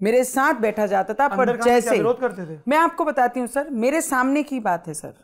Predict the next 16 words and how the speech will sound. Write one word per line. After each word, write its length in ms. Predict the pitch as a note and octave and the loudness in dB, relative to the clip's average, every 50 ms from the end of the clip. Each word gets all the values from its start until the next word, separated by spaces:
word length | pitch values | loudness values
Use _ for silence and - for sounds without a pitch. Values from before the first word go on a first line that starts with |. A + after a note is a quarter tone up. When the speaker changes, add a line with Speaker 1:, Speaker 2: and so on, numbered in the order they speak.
| _ _ _ _ _ _ _ _ _ _ _ _ _ _ | _ _ _ _ _ _ _ _ _ _ _ _ _ _
Speaker 1:
मैं 240 | G3 G#3+ C#4 D#4+ F4+ | 0 2 4 4 4
उठ 240 | F#4 D#4+ C#4+ C#4 - | 4 2 0 -2 -4
के 120 | - - | -8 -6
यहाँ 300 | C#4 C#4 C4 A#3+ A#3+ A#3 | -6 -4 -2 -2 -2 -2
से 160 | A#3+ A#3 - B3+ | -4 -4 -6 -6
यहाँ 280 | A#3 A3 A3 A#3+ C4+ | -4 -2 -2 -2 0
जाती 320 | B3+ C4 A#3 A3 A#3 B3+ A3+ | 0 0 0 0 -2 -4 -4
थी 100 | C4+ D4+ | -2 -2
और 100 | C#4+ B3+ | -2 0
मेरे 180 | A#3 A3+ A#3 | 0 0 -2
पीछे, 720 | A3+ A3+ G#3+ G3 E3+ - F#3+ D#3 C3+ - _ _ _ _ - | -2 -2 -6 -10 -8 -8 -8 -10 -10 -12 _ _ _ _ -6
"इन्हें 200 | G#3 A3+ C4+ D4 | -2 0 0 0
वोट 280 | C4+ C4 B3+ C4 C4 B3+ | 2 2 2 2 0 -4
नहीं 140 | B3+ B3+ | -6 -2
करना 280 | - A#3 G#3+ F#3 G#3 A3 | 0 0 -2 0 0 -2
है, 180 | C4 D4+ - | -2 -2 -4